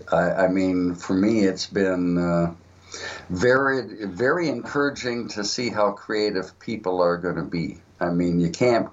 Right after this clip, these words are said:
keep a good man down, and, uh, as I keep telling everybody, you can't kill rock and roll. We've been dealt a, uh,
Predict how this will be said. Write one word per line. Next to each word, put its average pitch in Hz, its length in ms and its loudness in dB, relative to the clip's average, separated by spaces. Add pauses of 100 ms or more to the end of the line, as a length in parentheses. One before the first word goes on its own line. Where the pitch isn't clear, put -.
(260)
keep - 240 -4
a 95 60 2
good 101 280 2
man 95 400 4
down, 92 520 2
and, 87 260 0 (280)
uh, 92 40 0
as 87 140 0
I 90 120 4
keep 104 260 -8
telling 104 380 0
everybody, 87 680 0 (320)
you - 80 -6
can't 156 400 -2
kill 117 300 4
rock 92 360 2
and 85 200 -4
roll. 82 420 -2 (500)
We've 101 200 0
been 98 340 2
dealt 104 480 2
a, 90 380 2
uh, 87 300 0